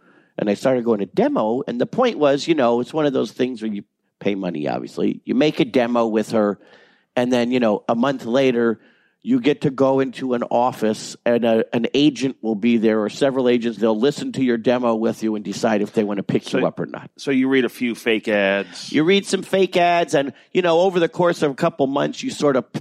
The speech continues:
Speaker 1: put it all together, like, "You should do this voice here, and let's, and then we'll go into this one 'cause this is very different from the one before." I mean, the irony is the one I made with her is still the one I have.
Speaker 2: So when you got that call from Dave saying you're hired,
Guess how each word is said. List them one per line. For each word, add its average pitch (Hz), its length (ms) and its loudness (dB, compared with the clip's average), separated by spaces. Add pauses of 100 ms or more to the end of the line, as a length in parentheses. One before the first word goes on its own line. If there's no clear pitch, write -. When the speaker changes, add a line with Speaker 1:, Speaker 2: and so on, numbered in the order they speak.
(120)
Speaker 1:
put 180 200 0
it 170 80 0
all 151 140 2
together, 135 540 0
like, 123 240 0
"You 156 80 -2
should 143 200 -14
do 139 120 -4
this 135 260 -2
voice 135 300 -2
here, 127 320 2
and 120 100 -4
let's, 123 300 -2
and 123 160 0
then 143 100 0
we'll 151 120 -2
go 147 180 2
into 147 160 2
this 139 300 0
one 139 160 -6
'cause 117 180 -4
this 123 180 -4
is 131 140 -4
very 139 300 0
different 123 420 -4
from 143 180 -2
the 143 100 -4
one 135 220 0
before." 127 720 0 (400)
I 147 120 -2
mean, 165 300 0 (500)
the 175 180 4
irony 190 380 0
is 127 160 0
the 135 100 -4
one 165 220 0
I 147 80 0
made 151 280 4
with 123 200 -4
her 113 180 0
is 110 100 0
still 131 720 0 (400)
the 127 100 0
one 135 240 2
I 107 120 0
have. 98 680 -4
Speaker 2:
So 139 200 0
when 147 120 2
you 208 100 -4
got 208 180 0
that 151 180 -2
call 135 220 -2
from 117 160 -10
Dave 107 240 0
saying 92 420 -6
you're 90 100 -6
hired, 98 440 -4